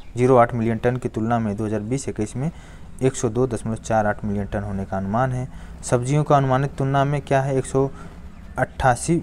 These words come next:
दशमलव दो आठ मिलियन टन की तुलना में दो हज़ार बीस इक्कीस में दो सौ दशमलव चार पाँच मिलियन टन होने का अनुमान है, जो कि सिक्स पॉइंट फ़ाइव परसेंट का वृद्धि दर्ज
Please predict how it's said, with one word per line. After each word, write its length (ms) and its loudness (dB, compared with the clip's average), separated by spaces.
दशमलव 340 -2
दो 220 4
आठ 220 4
मिलियन 260 0
टन 200 0
की 120 -4
तुलना 360 2
में 260 0
दो 100 4
हज़ार 220 4
बीस 320 0
इक्कीस 320 0
में 200 2
दो 220 8
सौ 180 0
दशमलव 360 -2
चार 400 4
पाँच 200 -2
मिलियन 220 0
टन 200 -2
होने 260 -4
का 140 -2
अनुमान 340 -2
है, 80 -6
जो 140 -6
कि 220 -4
सिक्स 240 0
पॉइंट 260 2
फ़ाइव 260 0
परसेंट 460 -4
का 100 -2
वृद्धि 340 -4
दर्ज 340 -2